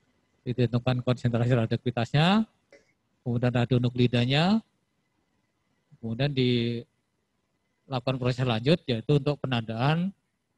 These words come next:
P D T M P untuk yang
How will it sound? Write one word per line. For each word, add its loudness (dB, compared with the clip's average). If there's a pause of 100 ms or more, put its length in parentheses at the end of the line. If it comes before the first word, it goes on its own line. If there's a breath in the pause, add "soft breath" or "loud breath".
(840)
P -8
D -8
T -2
M -8
P -8 (1000)
untuk -6 (1800)
yang -4